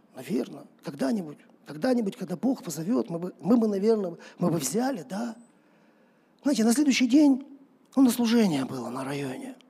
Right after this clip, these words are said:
Прямо на следующее утро мы пришли в церковь, мы пришли в собрание. Этот пастырь, этот служитель, он просто поставил нас и говорит: "Вот ваше время. Оно наступило".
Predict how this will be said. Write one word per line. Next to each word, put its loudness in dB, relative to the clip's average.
Прямо 10
на 6
следующее 0
утро -6
мы 0
пришли 0
в 0
церковь, -6
мы -10
пришли -6
в -8
собрание. -4
Этот -4
пастырь, -6
этот -10
служитель, -2
он 4
просто 2
поставил 0
нас -14
и -20
говорит: -14
"Вот -2
ваше -6
время. -18
Оно 8
наступило". 6